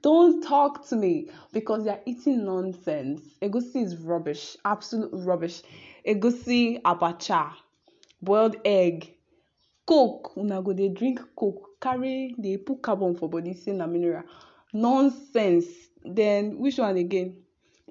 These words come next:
Um, pap. Pap is actually manageable. Like, it's okay. custard, that one just dey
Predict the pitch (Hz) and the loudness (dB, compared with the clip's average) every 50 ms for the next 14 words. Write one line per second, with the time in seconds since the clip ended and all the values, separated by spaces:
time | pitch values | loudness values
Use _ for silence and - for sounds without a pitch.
0 | - _ _ - - - 190 190 190 190 190 - - _ _ _ _ - 339 330 | -20 _ _ -10 -8 -4 -2 -2 -2 -2 -4 -8 -18 _ _ _ _ 0 0 0
1 | 254 - - - - 370 480 427 403 - 226 180 190 175 185 180 - 214 196 208 | 0 -2 -6 -4 0 2 2 2 2 -2 -4 -2 -2 -2 -2 -2 -4 -6 -4 -4
2 | 208 202 180 170 165 160 160 160 156 160 160 147 151 160 170 175 185 165 151 156 | -4 -6 -6 -6 -6 -8 -8 -10 -12 -12 -10 -12 -12 -14 -14 -12 -12 -10 -10 -10
3 | 160 - 170 165 185 185 180 - 156 143 - - - _ _ _ _ _ _ _ | -10 -10 -10 -8 -8 -8 -8 -8 -10 -12 -12 -14 -18 _ _ _ _ _ _ _
4 | _ - 226 220 - - - 196 180 175 170 170 - 190 196 208 190 185 175 175 | _ -6 -6 -6 -4 -6 -6 -4 -4 -4 -8 -6 -6 -4 -4 -2 -2 -2 -2 -2
5 | 175 170 - 185 202 202 190 180 - 170 170 165 160 151 151 - | -4 -4 -4 -6 -6 -6 -6 -10 -8 -8 -6 -6 -6 -6 -8 -10